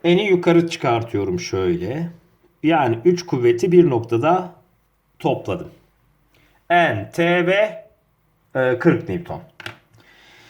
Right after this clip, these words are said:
N'in ucuna T'yi eklersem, onun ucuna da kırk Newton'u eklersem şöyle, başladığım noktaya geri geliyorum. Şu açı doksan derece.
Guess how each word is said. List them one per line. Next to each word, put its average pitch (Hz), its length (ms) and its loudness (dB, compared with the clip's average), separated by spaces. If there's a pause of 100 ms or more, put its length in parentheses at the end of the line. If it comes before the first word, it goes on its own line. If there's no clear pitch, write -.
(440)
N'in 226 300 2
ucuna 226 400 0
T'yi 196 320 2
eklersem, 165 800 -2 (3000)
onun 214 380 4
ucuna 185 420 2
da 98 260 -2 (280)
kırk 233 300 -6
Newton'u 123 440 0
eklersem 90 760 -6
şöyle, 107 680 -6 (1900)
başladığım 113 600 -2
noktaya 127 440 -2
geri 123 340 0
geliyorum. 82 400 -6
Şu 175 180 0
açı 139 260 -2
doksan 107 500 -4
derece. 87 520 -6